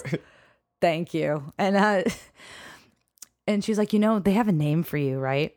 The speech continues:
Speaker 2: And I was like, "Yeah, I know." She's like, "They call you a unicorn." And I was like, "Oh,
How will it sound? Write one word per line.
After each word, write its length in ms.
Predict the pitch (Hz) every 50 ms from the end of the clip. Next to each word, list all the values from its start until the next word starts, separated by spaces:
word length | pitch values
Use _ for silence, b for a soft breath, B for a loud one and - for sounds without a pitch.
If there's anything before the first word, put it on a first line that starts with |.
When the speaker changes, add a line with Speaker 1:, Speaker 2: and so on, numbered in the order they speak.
| _ -
Speaker 2:
And 100 | 180 170
I 100 | 160 151
was 120 | 151 147
like, 180 | 156 156 151 -
"Yeah, 260 | - - 160 151 147
I 200 | 143 143 143 147
know." 280 | 151 147 139 139 139 139
She's 180 | 135 - 160 151
like, 160 | 151 143 -
"They 80 | - 165
call 200 | - - 202 196 196
you 160 | 196 180 170
a 40 | 160
unicorn." 640 | 151 156 160 165 165 - - 151 143 139 139 139 -
And 80 | 151 160
I 80 | 151
was 140 | 147 147 139 151
like, 260 | 147 147 143 131 - _ _ _ _ _ _ _ _ _ _ _ _ _ _ _ _ _ _ _ -
"Oh, 60 | -